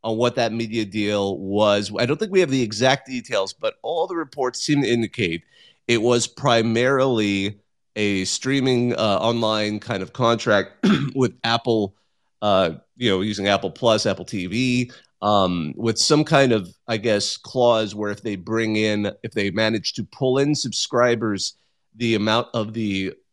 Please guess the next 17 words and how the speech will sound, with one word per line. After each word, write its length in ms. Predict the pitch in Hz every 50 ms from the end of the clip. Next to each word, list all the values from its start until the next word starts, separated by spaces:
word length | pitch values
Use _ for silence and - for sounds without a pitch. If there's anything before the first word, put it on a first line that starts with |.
| _ _ -
agreement 560 | 110 87 92 110 110 113 107 110 101 - -
could 380 | - - - 135 127 120 98 -
reach 800 | 117 104 98 104 107 113 120 117 101 - - - - - - - - _ _ _ _ _ _ _ _ _ _
the 120 | - 120 117
Big 320 | 98 98 123 110 92 -
twelve, 380 | - - 127 131 127 123 120 120
'cause 120 | - 165
the 40 | 175
Big 140 | 294 294 -
twelve 180 | - 240 220
is 60 | 175 131
getting, 200 | 156 160 143 127
like, 180 | 110 - -
thirty-one 480 | - 131 131 127 120 113 113 110 107 104
million 340 | 104 101 101 95 90 90 80
per 140 | - 95
team. 400 | 78 - - 90 78 65 60 64